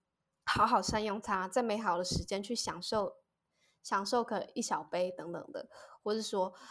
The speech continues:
妥瑞症和焦虑症，我要怎么去善用它，让我去更，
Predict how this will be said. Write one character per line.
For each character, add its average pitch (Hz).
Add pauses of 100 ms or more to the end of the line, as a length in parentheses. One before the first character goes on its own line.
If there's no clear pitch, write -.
(120)
妥 196
瑞 240
症 220 (260)
和 240
焦 214
虑 226
症， 208 (500)
我 214
要 226
怎 240
么 180
去 226
善 214
用 196
它， 180
让 202
我 151
去 214
更， 202